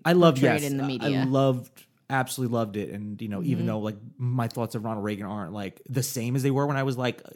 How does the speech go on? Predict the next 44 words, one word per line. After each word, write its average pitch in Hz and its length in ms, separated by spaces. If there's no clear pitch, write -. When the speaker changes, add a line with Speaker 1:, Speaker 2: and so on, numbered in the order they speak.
Speaker 1:
ten 135 160
years 135 140
old. 151 240
<laughs> - 40
Speaker 2:
Mm-hmm. 208 360
Speaker 1:
Uh, 127 600
um, 110 520
but, 123 460
uh, 87 520
you 120 100
know, 95 80
obviously 101 300
he 104 100
plays 101 340
a, 113 120
a 107 60
part 101 340
in, 95 320
you 107 80
know, 92 80
the 90 80
Berlin 87 300
Wall, 85 320
uh, 87 220
around 101 220
that 98 120
time. 107 220
But, 104 360
uh, 98 420
so 120 480
talking 165 300
about 135 180
the 117 60
Berlin 113 320
Wall, 151 220
it 110 60
was 110 120
just - 260
so 117 160
iconic, 120 680
Speaker 2:
Mm-hmm. 185 300
Speaker 1:
um, 98 500
you 104 140
know, 95 140